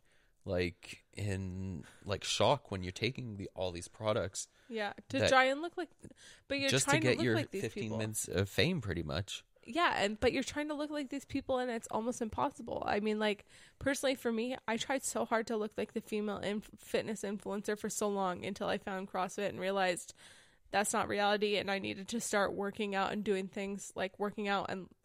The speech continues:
Speaker 2: I fell in love with that type of working out for my body, which was weightlifting.
Speaker 1: Yeah, 'cause lifting heavy-ass weights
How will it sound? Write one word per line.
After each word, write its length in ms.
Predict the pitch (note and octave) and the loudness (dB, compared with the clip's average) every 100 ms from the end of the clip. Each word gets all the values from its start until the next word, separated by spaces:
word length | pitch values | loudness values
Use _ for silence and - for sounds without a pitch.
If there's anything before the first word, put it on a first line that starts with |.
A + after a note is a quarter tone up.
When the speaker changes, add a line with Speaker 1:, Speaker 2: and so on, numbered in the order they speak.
| - | 0
Speaker 2:
I 80 | F#3+ | 0
fell 240 | - G#3 | 2 2
in 100 | G#3+ | 2
love 160 | F#3+ F#3+ | 2 2
with 240 | G3 - - | -4 -4 -2
that 220 | G#2+ - | -2 0
type 180 | G3 G3 | -2 -2
of 80 | |
working 340 | F3+ G3 G3+ F#3+ | -6 -6 -6 0
out 220 | F#3+ - _ | 0 -2 _
for 200 | G3+ G3 | 2 2
my 160 | G3 F#3+ | 0 0
body, 240 | G3+ G3 | 4 4
which 240 | F#3 F#3 G3 | 2 -4 -2
was 200 | F#3+ - | -4 0
weightlifting. 720 | G#3 - F#3+ - G3+ - G#3+ - | 0 2 0 0 -4 -4 -8 -8
Speaker 1:
Yeah, 200 | G2+ A2 E2+ | -2 -2 -2
'cause 460 | - G#2 G#2+ - - | -2 -2 -2 -4 -2
lifting 400 | G#2+ G#2+ A2 G#2 | 0 2 2 2
heavy-ass 560 | G#2 G#2 G#2 G#2+ - | 2 4 6 6 4
weights 460 | F#2 G#2 C#3 - | 2 2 0 -4